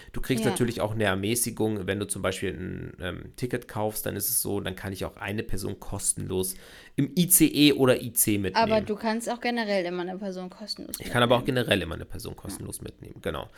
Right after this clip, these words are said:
Speaker 1: Auch
Speaker 2: Also ich
Speaker 1: beim
Speaker 2: fahr
Speaker 1: Busfahren.
Speaker 2: quasi da frei mit dir mit.
Speaker 1: Genau, du fährst einfach kostenlos, ne?
Speaker 2: Kostenlos.
Speaker 1: Äh, genau, ähm, deswegen auf jeden Fall, das sind so die Tipps und Tricks, die wir euch geben können.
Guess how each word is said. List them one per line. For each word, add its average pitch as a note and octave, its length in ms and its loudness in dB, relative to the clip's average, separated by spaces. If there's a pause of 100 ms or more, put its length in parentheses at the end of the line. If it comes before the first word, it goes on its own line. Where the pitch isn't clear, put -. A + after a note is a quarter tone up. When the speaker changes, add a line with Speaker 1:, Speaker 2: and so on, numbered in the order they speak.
(360)
Speaker 1:
Auch - 80 0
Speaker 2:
Also G2+ 120 2
ich G#2+ 60 6
Speaker 1:
beim G2+ 80 2
Speaker 2:
fahr - 100 2
Speaker 1:
Busfahren. G3 300 0
Speaker 2:
quasi F#3+ 100 -4
da F3+ 400 -2 (160)
frei F#3+ 360 -2
mit F#3 220 -6
dir G3 80 -2
mit. - 340 -10 (140)
Speaker 1:
Genau, F2 240 0
du E2+ 60 -8
fährst G#2+ 260 -4
einfach C3 240 0 (120)
kostenlos, G2+ 680 -4
ne? G2+ 240 -2 (340)
Speaker 2:
Kostenlos. D4 400 -2
Speaker 1:
Äh, B2 240 10
genau, A#2+ 340 6
ähm, A#2+ 220 -2
deswegen C#3+ 560 4
auf A#2+ 140 0
jeden C3 160 2
Fall, B2+ 240 4
das B2 180 2
sind B2+ 140 -2
so B2+ 80 2
die A#2+ 180 -6
Tipps - 400 -4
und - 300 -4
Tricks, - 320 -6
die - 320 -4
wir A2 240 -2
euch G#2 220 -4
geben B2+ 280 -2
können. C3+ 400 2